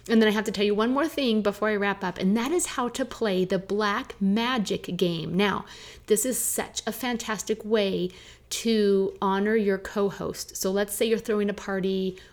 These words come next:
with your spouse or a good friend or with your teenager, okay? I've done this with my teenagers. And you wanna make your party co-host just look amazing.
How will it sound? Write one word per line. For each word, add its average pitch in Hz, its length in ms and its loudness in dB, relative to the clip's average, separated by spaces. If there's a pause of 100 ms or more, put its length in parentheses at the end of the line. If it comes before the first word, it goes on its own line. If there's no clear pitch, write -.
with 185 280 -2
your 180 100 -2
spouse 175 640 -6
or 180 200 -4
a 170 60 -4
good 180 160 -6
friend 214 400 -4
or 202 180 2
with 196 220 0
your 226 60 0
teenager, 214 600 -2
okay? 202 180 -4
I've 202 180 -2
done 208 160 0
this 208 160 -2
with 196 180 -4
my 202 100 -2
teenagers. 190 580 -4 (320)
And 190 180 2
you 240 140 2
wanna 269 240 0
make 208 500 2 (180)
your 196 140 4
party 196 640 0 (180)
co-host 190 760 0
just 180 460 0
look 196 380 -2
amazing. 175 760 0